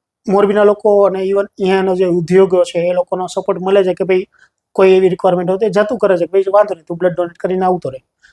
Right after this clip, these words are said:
તો hand to hand means કે કોઈ વ્યક્તિની જ્યારે જરૂર છે at a time એને ફ્રેશ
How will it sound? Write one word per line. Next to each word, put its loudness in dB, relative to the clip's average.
તો -4
hand 0
to 0
hand 2
means 0
કે -6
કોઈ 0
વ્યક્તિની 0
જ્યારે 2
જરૂર 4
છે -10
at -2
a 0
time 0
એને -2
ફ્રેશ 4